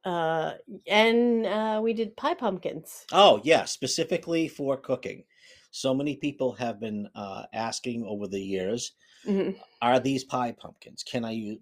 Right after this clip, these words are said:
Speaker 2: well,
Speaker 1: Any,
Speaker 2: what"
Speaker 1: any pumpkin is a pie pumpkin. Yeah, it just depends on how much sugar you wanna add to it.
Speaker 2: These are
Speaker 1: But pie pumpkins themselves, like the seeds, are sweeter.
Speaker 2: Yes.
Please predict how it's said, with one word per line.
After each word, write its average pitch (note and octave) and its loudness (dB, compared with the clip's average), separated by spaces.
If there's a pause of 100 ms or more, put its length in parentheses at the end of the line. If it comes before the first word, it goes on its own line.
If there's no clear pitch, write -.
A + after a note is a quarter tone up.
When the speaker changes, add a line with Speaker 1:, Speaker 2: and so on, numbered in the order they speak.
Speaker 2:
well, G#2 -4 (420)
Speaker 1:
Any, A#3 4
Speaker 2:
what" - 6
Speaker 1:
any D4+ 8
pumpkin G#3+ 4
is D#3+ 2
a E3+ 2
pie G3 2
pumpkin. A3+ 0 (880)
Yeah, F#3+ 4 (100)
it F3+ -4 (100)
just F#3 -4
depends F3+ -2
on D#3+ -2
how F3 0
much D#3 -2
sugar E3 -2
you D#3 0
wanna B2+ -4
add C#3+ -10
to - -4
it. - -4 (320)
Speaker 2:
These A#2+ 0
are F3 4
Speaker 1:
But - -8
pie D#4 4
pumpkins D4 2
themselves, F#3+ 2
like F3+ -2
the F#3+ -8
seeds, E3+ -4
are E3+ -2
sweeter. E3 -4 (480)
Speaker 2:
Yes. - -6